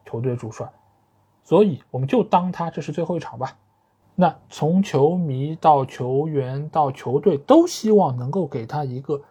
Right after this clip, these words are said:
相对不错的告别仪式，毕竟上一次他离开这儿并不是那么的圆满，因为球队的成绩是比较糟糕，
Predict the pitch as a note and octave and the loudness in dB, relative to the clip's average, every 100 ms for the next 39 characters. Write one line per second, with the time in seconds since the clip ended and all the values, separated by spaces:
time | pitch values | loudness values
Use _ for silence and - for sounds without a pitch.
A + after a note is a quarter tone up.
0 | _ - C#4 C#4+ C#4 C4+ F3+ A#2+ _ B2 | _ -12 -8 -6 -6 -4 -6 -6 _ -12
1 | - - F#3 B2+ A#2+ - _ _ - C#3+ | -8 0 2 2 -2 -10 _ _ -4 -2
2 | B2 A2+ A2 A#2 - - _ _ _ _ | -2 -6 -8 -10 -10 -14 _ _ _ _
3 | A#3+ G#3+ F#3 D#3 C3+ - C4 F3+ A#2 A#2+ | 4 4 2 -4 0 4 4 4 -4 -6
4 | C3 - B2 A#2 A#2+ - - _ _ _ | -12 -10 -10 -8 -8 -8 -12 _ _ _
5 | _ A3+ G#3+ C#3 A#2+ A#2+ C3+ C#3+ D3 F3 | _ 4 4 2 -4 -8 -6 -4 -2 -2
6 | C#3 A#2+ A2+ D3+ D3 G#2+ B2+ C#3+ C3 - | -2 -4 -6 -4 -4 -4 -2 -2 -2 -4
7 | B2 D3+ C3+ - - A#2 C3+ D3+ C3+ - | -4 -2 -4 -6 -8 -6 -4 -6 -6 -8
8 | A#2 A#2 A#2+ D#3 D#3+ F3 F#3 | -6 -6 -2 0 0 2 0